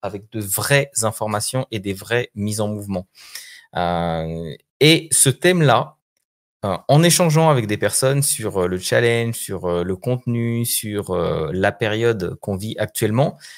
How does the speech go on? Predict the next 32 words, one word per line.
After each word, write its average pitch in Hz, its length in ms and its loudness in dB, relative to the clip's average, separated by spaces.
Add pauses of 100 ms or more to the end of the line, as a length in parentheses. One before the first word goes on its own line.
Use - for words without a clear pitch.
(140)
c'est 123 720 4 (180)
quelque 127 240 0
chose 107 160 -2
qui - 140 2
a 107 60 6
beaucoup 117 340 0
interpellé, 107 500 -2
cette - 220 -4
question 123 340 0
de 117 140 0
détermination 117 1120 -2
et 120 300 -4
d'obstination. 101 720 -4 (480)
Alors, 107 160 4
je 110 80 0
vais 147 80 6
revenir 175 420 4
sur, 113 380 0
euh, 92 320 2
sur 101 240 -4
la, 92 240 2
la 95 140 -2
question - 300 -2
assez 139 200 2
rapidement. 107 500 0 (580)
Euh, 92 220 0
obstination 143 880 2
versus, 113 760 2 (180)
euh, 92 320 -2
détermination. 107 800 0
En 147 140 6
gros, 160 360 2